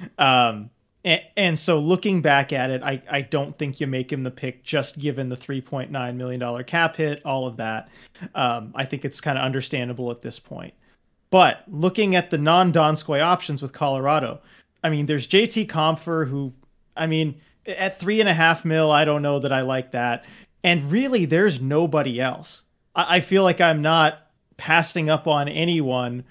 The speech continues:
Speaker 2: when I take a flyer on Gabriel Landeskog. Now,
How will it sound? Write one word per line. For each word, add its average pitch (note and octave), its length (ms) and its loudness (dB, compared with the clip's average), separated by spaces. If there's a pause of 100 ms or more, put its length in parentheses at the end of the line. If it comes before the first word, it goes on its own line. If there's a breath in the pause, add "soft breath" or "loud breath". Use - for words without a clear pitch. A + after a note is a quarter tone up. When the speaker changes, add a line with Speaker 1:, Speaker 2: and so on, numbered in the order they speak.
(180 soft breath)
Speaker 2:
when E3 180 4
I D3+ 120 6
take D#3 280 0
a D#3+ 60 0
flyer C#3 720 0 (300 soft breath)
on D3+ 240 2
Gabriel D3 420 0
Landeskog. D3 640 -2
Now, D#3 300 4